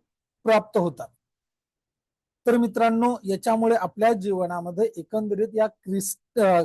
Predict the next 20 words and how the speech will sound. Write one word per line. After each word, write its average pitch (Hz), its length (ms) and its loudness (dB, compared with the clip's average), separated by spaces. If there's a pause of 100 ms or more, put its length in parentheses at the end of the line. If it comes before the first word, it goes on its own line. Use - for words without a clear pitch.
(220)
अमेथिस्ट 254 580 -4
क्रिस्टलमुळे 214 760 -4 (460)
आपल्या 220 340 2
जीवनामध्ये 196 800 2
एक 233 100 -6
सकारात्मक 233 920 0
एनर्जी 214 460 -2
यायला 202 260 0
मदत 202 400 0
होते, 160 320 -6 (280)
आपल्या 214 300 0
जीवनामध्ये 202 680 -2
स्टॅबिलिटी 214 640 -2
येते, 180 260 -2
नातेसंबंध 220 840 -2
सुधारतात, 180 580 -6 (1200)
आपली 202 280 0
मनाची 214 460 0
ऊर्जा 208 500 0
वाढते 196 580 0